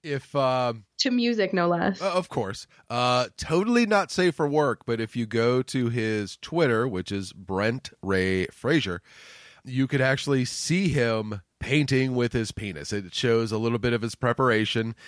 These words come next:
Speaker 1: and it shows him, uh, at least in the one that I am looking at, he is holding the canvas with one hand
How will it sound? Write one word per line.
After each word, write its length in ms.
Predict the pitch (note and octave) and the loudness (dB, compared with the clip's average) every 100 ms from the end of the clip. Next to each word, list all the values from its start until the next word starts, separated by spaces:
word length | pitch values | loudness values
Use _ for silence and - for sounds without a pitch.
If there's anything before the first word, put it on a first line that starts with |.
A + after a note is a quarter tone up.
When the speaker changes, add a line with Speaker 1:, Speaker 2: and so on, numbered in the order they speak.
| - - - | -20 -18 -8
Speaker 1:
and 220 | G2 G2 | -4 -4
it 100 | F#2+ | -4
shows 500 | - A2 G#2 G#2+ - | -2 0 2 0 0
him, 360 | A#2 G#2+ G#2 G#2 | 0 2 0 0
uh, 320 | G2+ G2 F#2 | 0 0 -2
at 100 | F#2+ | -4
least 240 | G#2+ A2+ A#2+ | -4 -4 -2
in 80 | G#2+ | 0
the 140 | G2+ | 0
one 720 | G2+ G2+ A2 A2 A2 G#2 F#2+ - G2+ | -2 0 2 4 2 -2 -6 -10 -8
that 160 | G#2 G#2 | -4 0
I 140 | A#2+ | 0
am 100 | A#2+ | 0
looking 300 | B2 A#2 A2+ | -2 -2 -2
at, 280 | A2+ A2 - - - - | -2 -2 -4 -12 -20 -8
he 140 | C3 C3 | -2 0
is 120 | A2+ | 0
holding 360 | C3 D#3 D3 | 2 2 2
the 100 | C3+ A#2+ | 0 -2
canvas 580 | C#3+ C#3 C3+ B2 - | 2 2 2 0 -4
with 180 | A2+ G2+ | -6 -4
one 240 | A#2 G#3 C#3+ | 0 2 2
hand 480 | A#2 G2+ F#2 F2+ | -2 -2 -4 -6